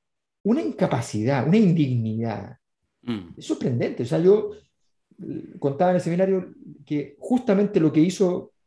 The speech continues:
Speaker 1: Pedro Sánchez en España fue todo lo contrario. O sea, él fue el principal impugnador de Podemos.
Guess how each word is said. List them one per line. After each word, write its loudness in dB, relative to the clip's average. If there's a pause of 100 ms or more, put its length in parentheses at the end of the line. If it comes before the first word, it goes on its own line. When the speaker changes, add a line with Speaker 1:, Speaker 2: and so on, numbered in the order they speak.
(420)
Speaker 1:
Pedro 2
Sánchez -2
en -6
España -4
fue 0
todo 6
lo 4
contrario. -4
O -20
sea, -6
él 0
fue -2 (360)
el 2
principal 2
impugnador 4
de 2
Podemos. -4